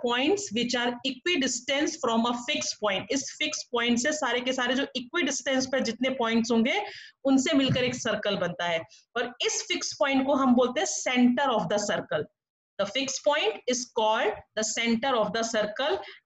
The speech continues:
and the fixed distance is called the radius of the circle। मतलब इस सेंटर से लेके ये इक्विडिस्टेंस तक का जो डिस्टेंस है, this is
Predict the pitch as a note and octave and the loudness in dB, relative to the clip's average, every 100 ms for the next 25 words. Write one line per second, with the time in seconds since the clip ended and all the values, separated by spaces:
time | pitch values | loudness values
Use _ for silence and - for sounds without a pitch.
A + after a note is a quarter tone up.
0 | _ D4 C4+ C4 F#4 - - - A#3 A#3+ | _ 0 0 -2 -4 -8 -20 -8 -6 -6
1 | - F4+ - - - - B3+ - - E4 | -6 -4 -4 -8 -10 -8 -6 -6 -2 0
2 | G4+ G#4 - B3+ - - A#3 A#3 C#4+ - | 0 -2 -4 -4 -4 -2 0 0 -2 -4
3 | - _ G#3+ G3 A#3+ B3+ C#4 D4+ A3 F#3 | -16 _ -2 0 2 2 2 0 0 0
4 | F#3+ G3 F3+ - F#3 G#3+ B3+ B3+ - _ | -2 -2 -4 -2 -2 -2 -2 -4 -8 _
5 | _ D4 - C4 A#3+ A#3+ D4+ D#4 E4+ C#4 | _ -4 -2 -2 2 4 4 2 2 0
6 | C4+ D#4 G#4 A4 - _ - A3+ C4+ C4 | 0 0 0 -2 -10 _ -6 -2 -2 -4
7 | - D#4+ C4+ - C#4+ C4+ C4+ C#4 C#4 A#3 | -2 0 0 0 -2 0 -2 0 0 0
8 | A#3 - D4+ D#4+ C4+ C4 E4+ G#3+ B3 C4+ | -2 -2 0 0 0 0 -2 -2 -2 0
9 | D4+ | -2